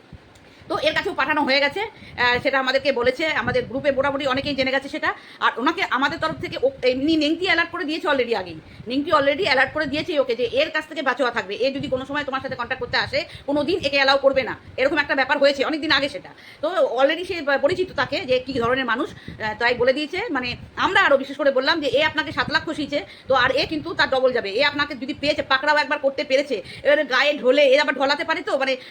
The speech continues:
দোলাতে পারে, দুলিয়ে দুলিয়ে আপনার কাছে একদম চোদ্দ লাখ খসিয়ে দেবে, একদম চোদ্দ লাখ খসিয়ে দেবে, নিশ্চিন্তে থাকুন, চোদ্দ লাখ খসিয়ে। বলছে, "না, না, না, না, না, না, বাবা রে, একে আমি তো কোনো মতেই অ্যালাউ করবো না।"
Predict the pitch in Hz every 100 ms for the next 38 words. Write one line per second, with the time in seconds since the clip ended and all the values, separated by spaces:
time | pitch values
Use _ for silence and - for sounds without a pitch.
0 | 233 269 311 311 262 208 180 285 311 294
1 | 311 349 302 285 285 285 359 294 262 311
2 | - - - 359 330 330 - 277 254 190
3 | 165 - - - 254 254 392 - 302 370
4 | 359 370 330 285 254 339 - 381 359 311
5 | 262 233 320 311 311 294 247 277 370 381
6 | 440 453 440 392 330 254 - - 277 294
7 | 302 240 277 339 359 330 311 320 320 302
8 | 294 285 254 202